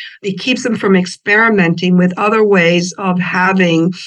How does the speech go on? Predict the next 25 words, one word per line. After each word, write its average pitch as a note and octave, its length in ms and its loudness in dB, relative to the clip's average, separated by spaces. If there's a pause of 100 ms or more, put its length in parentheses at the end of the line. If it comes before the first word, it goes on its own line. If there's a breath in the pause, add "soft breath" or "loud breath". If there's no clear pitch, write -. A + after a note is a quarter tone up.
(280 loud breath)
a F3+ 80 -2
more F#3 240 4
positive G3 520 0
impact G3 560 -2
on F3 160 -2
people. F3 440 0
It F3+ 160 -2
keeps B3+ 320 -8
them F#3 140 0
focused A3 520 -4
on F#3+ 200 2
themselves F#3+ 640 0
as F#3 160 -2
opposed G#3+ 460 -4
to A3 80 0
empathetically G3+ 880 0
trying G3+ 240 -2
to G3+ 80 0
figure F#3+ 320 -2
out F3+ 160 2
how F3+ 180 -4
to F#3+ 140 -2
connect F#3 460 0
to E3+ 200 -12
others. G#3 460 0